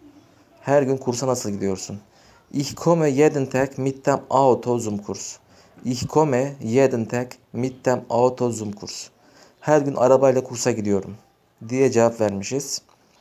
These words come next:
Wohin. Wohin nereye demek? "Ich gehe zum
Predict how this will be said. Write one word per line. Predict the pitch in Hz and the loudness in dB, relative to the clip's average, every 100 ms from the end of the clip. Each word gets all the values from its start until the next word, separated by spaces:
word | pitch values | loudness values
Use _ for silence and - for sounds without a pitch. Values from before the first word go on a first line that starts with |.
| _ - - _ | _ -20 -20 _
Wohin. | 123 135 139 143 104 101 - _ _ _ _ _ _ | 2 4 4 2 -4 -6 -20 _ _ _ _ _ _
Wohin | 131 143 175 170 | 0 0 0 4
nereye | 165 139 104 | 6 6 4
demek? | 98 95 92 - - - _ _ - - - _ _ - | 2 -2 -6 -12 -12 -14 _ _ -20 -20 -20 _ _ -2
"Ich | 151 147 - | 2 2 4
gehe | 170 160 139 156 - - | 4 6 4 2 -6 -14
zum | 120 120 139 | -8 0 0